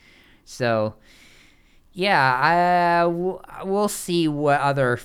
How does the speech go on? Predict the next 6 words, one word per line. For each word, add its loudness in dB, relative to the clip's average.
horrors -2
await -2
us -6
from -4
these -6
two -6